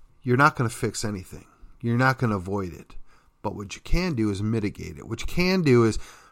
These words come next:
preserve a remnant. What you can do is be active in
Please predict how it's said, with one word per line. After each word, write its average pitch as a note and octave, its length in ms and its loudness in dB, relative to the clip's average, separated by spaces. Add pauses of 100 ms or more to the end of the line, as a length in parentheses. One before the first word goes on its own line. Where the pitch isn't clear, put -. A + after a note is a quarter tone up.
preserve C3 380 8
a G#2+ 60 6
remnant. G#2 420 4
What G#2+ 120 -8
you - 60 -8
can F3+ 380 6
do B2 180 6
is A#2 140 0
be B2 240 0
active A#2+ 460 0
in G#2+ 220 -2